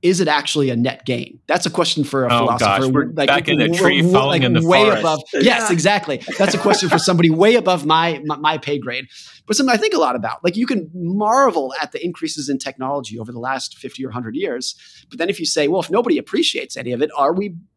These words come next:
Speaker 1: better off?" Or, like, if you study a family from, you know, the nineteen sixties, they had so much less than us in terms of technology and medical, but, like, were they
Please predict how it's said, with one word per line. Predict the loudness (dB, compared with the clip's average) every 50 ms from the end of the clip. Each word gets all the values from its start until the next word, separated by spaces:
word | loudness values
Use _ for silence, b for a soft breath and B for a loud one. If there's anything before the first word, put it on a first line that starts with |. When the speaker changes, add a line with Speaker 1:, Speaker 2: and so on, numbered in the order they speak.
| _ 0
Speaker 1:
better | 0 0 2 2 0 0
off?" | 0 0 -2 -4 -8 -12 -14 _
Or, | -4 -2 0
like, | 0 0 0 -2
if | -2
you | -2 -2
study | -2 0 0 0 0 0 2 0
a | -2
family | -2 -2 -4 -4 -2 -2 -2 -4 -4 -4
from, | -4 -4 -4 -4 -4 -6 -8 -10 _ _ _ _ _ _ _ -16 -8 -4
you | -2
know, | 0 0 0
the | 2 2
nineteen | 0 0 0 0 0 0
sixties, | 2 0 -2 -4 -4 -6 -10 -10 -12 -12 -12 B B B B B B B B B
they | B 0
had | 2 2 2 2
so | 0 0 0 0 0
much | 0 0 -2 -4
less | -2 -2 0 0 0 -2 -4
than | -2 -4 -4 -4
us | -4 -4 -4 -2 -2 -2
in | -2
terms | -2 -2 -2
of | -2 -2
technology | -2 -4 -4 -2 -2 0 0 0 0 0 0 0
and | 0 0
medical, | 0 0 -2 -4 -6 -6
but, | -6 -6
like, | -8 -8 -6 -4
were | -2 -2
they | 0 0 0 0 -2